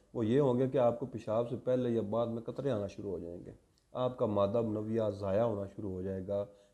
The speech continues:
पेशाब के रास्ते, और आप आहिस्ता आहिस्ता कमज़ोर से कमज़ोर तर होते जाएंगे और आपका चेहरा जो है, वो पीला होना शुरू हो जाएगा।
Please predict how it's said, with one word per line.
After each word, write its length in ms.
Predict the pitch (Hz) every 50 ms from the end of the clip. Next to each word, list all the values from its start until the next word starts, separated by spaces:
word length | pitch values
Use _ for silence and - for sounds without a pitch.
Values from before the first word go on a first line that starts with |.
| _ -
पेशाब 480 | 110 104 - 104 98 101 104 104 98
के 80 | 107 104
रास्ते, 580 | 95 98 101 - - - 104 101 98 - - - _ _ _ -
और 140 | 117 117 110
आप 240 | 95 107 107 98 117
आहिस्ता 300 | 110 110 - - - 104
आहिस्ता 300 | 98 95 - - 104 98
कमज़ोर 440 | - 107 104 101 101 104 107 110
से 140 | 107 - 104
कमज़ोर 420 | 95 104 101 98 98 101 101 101 98
तर 220 | 98 - 98 95
होते 280 | 90 - - - 87 90
जाएंगे 360 | 87 80 82 - - 82 - - _ _ _ - _ _ -
और 140 | - 180 180
आपका 300 | 180 190 185 185 185 160
चेहरा 340 | - - 165 175 175 170 156
जो 180 | 135 143 139
है, 220 | 123 120 120 127 127
वो 160 | 127 127 117
पीला 420 | - - - 123 123 120 123 127
होना 300 | 120 104 98 95 104 104
शुरू 260 | 101 - - 110 104 95
हो 120 | 87 82
जाएगा। 320 | 92 90 90 92 92 90